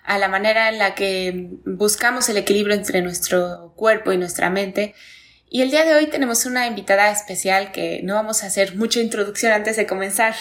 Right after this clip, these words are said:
a, a platicar con ella. Una invitada especial que nos va a contar su testimonio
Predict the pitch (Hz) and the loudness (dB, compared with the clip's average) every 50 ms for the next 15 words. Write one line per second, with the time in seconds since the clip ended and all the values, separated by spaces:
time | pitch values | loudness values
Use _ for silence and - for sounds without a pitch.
0 | - - - 220 208 214 196 185 - 208 208 202 208 208 208 202 - 202 196 196 | -10 -10 -4 -2 0 0 0 2 0 0 0 2 0 0 -2 -2 0 2 2 2
1 | 196 - 208 220 214 202 202 202 208 220 - - - - - - - - - - | 2 0 0 -2 -2 -2 0 0 0 0 0 -4 -16 -20 -20 -20 -20 -20 -20 -20
2 | - - - - 269 285 320 330 320 311 311 254 262 269 - 247 233 233 240 226 | -20 -20 -8 -2 2 2 2 2 0 -2 0 0 0 0 0 -4 -4 0 0 0
3 | 233 233 240 226 220 - 202 202 202 208 208 202 - 208 214 220 214 - - - | 0 0 -4 -4 0 2 0 0 2 0 -4 0 4 4 4 4 4 0 -2 -2
4 | 214 - - 196 196 - - 185 185 190 185 175 170 165 - - | 0 0 0 -2 0 2 2 4 6 6 6 4 4 0 -6 -14